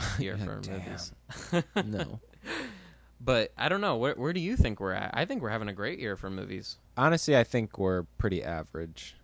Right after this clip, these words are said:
Speaker 1: Um,
Speaker 2: Yeah.
Speaker 1: but we always are at this point in the year. And then when the fall, when fall comes is when all of the, the real hard hitters start coming out.
Speaker 2: It
Speaker 1: Um,
Speaker 2: really was not a summer for blockbusters, though.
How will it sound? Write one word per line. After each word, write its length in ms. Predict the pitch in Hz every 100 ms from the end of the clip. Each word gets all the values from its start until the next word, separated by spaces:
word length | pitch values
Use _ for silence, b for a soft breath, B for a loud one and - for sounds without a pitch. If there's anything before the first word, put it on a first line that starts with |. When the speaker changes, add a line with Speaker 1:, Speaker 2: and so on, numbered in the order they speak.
| _
Speaker 1:
Um, 280 | 98 90 82
Speaker 2:
Yeah. 160 | 104 98
Speaker 1:
but 140 | 104
we 200 | 113 113
always 320 | 104 104 92
are 140 | 98 92
at 140 | -
this 140 | 90 -
point 320 | - 85 -
in 140 | 98
the 80 | 92
year. 240 | 90 80 78
And 180 | 92
then 200 | 95 90 95
when 100 | 95
the 80 |
fall, 300 | 92 101 95 -
when 180 | 104
fall 240 | 98 98 87
comes 380 | - 85 82 -
is 140 | 85
when 220 | 92 85
all 200 | 78 90 85
of 100 | 82
the, 300 | 80 82 92 - - _ _ _
the 80 | 101
real 220 | 101 95
hard 240 | - 90
hitters 300 | 90 92 87
start 200 | - 87
coming 240 | - 87 85
out. 220 | 80 85 - - b b b b b - 98
Speaker 2:
It 20 | 135
Speaker 1:
Um, 60 | 139
Speaker 2:
really 240 | 156 175
was 260 | 120 117 113
not 220 | 107 107
a 40 |
summer 320 | 95 113 101 92
for 160 | 95
blockbusters, 800 | 92 - - - - - - -
though. 240 | 69 95